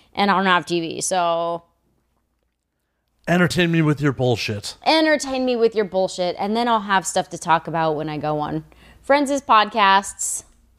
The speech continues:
Speaker 1: <laughs>
Speaker 2: Well, it's great when anyone breaks up 'cause you can just watch their social media, and even if they're not admitting publicly to a breakup,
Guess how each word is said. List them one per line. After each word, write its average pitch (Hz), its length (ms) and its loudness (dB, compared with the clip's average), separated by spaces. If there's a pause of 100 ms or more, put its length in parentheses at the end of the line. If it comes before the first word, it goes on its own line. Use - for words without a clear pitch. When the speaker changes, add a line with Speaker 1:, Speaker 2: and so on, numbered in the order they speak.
(180)
Speaker 1:
<laughs> 302 60 2 (1400)
Speaker 2:
Well, 214 440 2
it's 226 180 0
great 208 300 2
when 151 260 0 (100)
anyone 151 360 4
breaks 117 240 0
up 113 100 -2
'cause 120 180 -2
you 139 60 2
can 135 180 2
just 123 220 -4 (220)
watch 135 260 0
their 135 120 2
social 127 280 0
media, 120 300 2 (280)
and 151 120 2
even 165 180 4
if 139 100 -2
they're 156 140 2
not 143 160 2
admitting 123 320 -2
publicly 127 400 2
to 127 120 4
a 131 40 4
breakup, 131 540 0